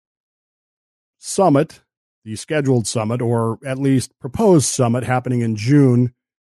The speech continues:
between the People's Democratic Republic of Korea, otherwise known as North Korea. Uh, so the P D R K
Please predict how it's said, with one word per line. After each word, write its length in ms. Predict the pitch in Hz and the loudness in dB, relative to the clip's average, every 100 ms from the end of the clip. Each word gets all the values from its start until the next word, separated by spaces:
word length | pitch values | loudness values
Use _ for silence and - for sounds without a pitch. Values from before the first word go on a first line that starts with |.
| _ _ _ _ | _ _ _ _
between 380 | 120 - 135 123 | -18 -6 -2 0
the 400 | 117 113 110 104 87 _ _ | -2 -4 -6 -8 -14 _ _
People's 240 | - 151 127 | -16 -12 -8
Democratic 540 | 131 127 127 127 117 | -6 -6 -6 -8 -8
Republic 440 | 113 139 127 120 - | -10 -10 -6 -6 -8
of 400 | 139 123 120 104 - _ | -10 -6 -6 -8 -14 _
Korea, 760 | _ 131 113 139 147 117 160 190 _ _ _ _ _ _ _ _ _ | _ -10 -6 -4 -4 -2 -4 -6 _ _ _ _ _ _ _ _ _
otherwise 420 | 139 123 120 113 | -10 -6 -4 -6
known 180 | 120 117 | -8 -8
as 240 | 113 107 - _ _ | -8 -8 -12 _ _
North 580 | 107 110 139 185 127 _ _ _ _ _ | -10 -4 0 0 -2 _ _ _ _ _
Korea. 560 | - 107 101 95 143 151 _ _ _ _ _ _ _ - | -16 -12 -12 -10 -10 -10 _ _ _ _ _ _ _ -20
Uh, 80 | 104 | -20
so 220 | - 110 | -18 -16
the 80 | 104 | -16
P 220 | - 160 | -8 -4
D 180 | 143 127 | 0 0
R 160 | 120 | -2
K 400 | - 143 123 123 | -4 -4 -4 -6